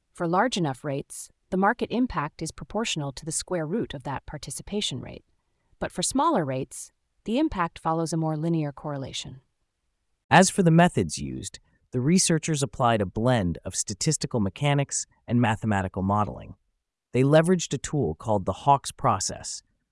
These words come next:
Speaker 2: which is a sophisticated statistical method for predicting the sequences of events, particularly useful in financial contexts.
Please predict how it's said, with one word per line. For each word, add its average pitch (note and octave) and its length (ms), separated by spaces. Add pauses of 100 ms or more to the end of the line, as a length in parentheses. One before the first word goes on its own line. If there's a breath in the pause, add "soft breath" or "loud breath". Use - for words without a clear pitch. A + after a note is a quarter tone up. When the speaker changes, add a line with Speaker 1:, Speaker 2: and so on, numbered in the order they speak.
(120)
Speaker 2:
which B2 180
is A#2+ 100
a A2+ 60
sophisticated D3 800
statistical - 640
method G#2 420
for - 140
predicting A#2+ 540
the F#2 60
sequences A#2+ 640
of F#2 140
events, F2+ 520 (440)
particularly C3+ 720
useful A2+ 600
in G2 140
financial G2 540
contexts. - 800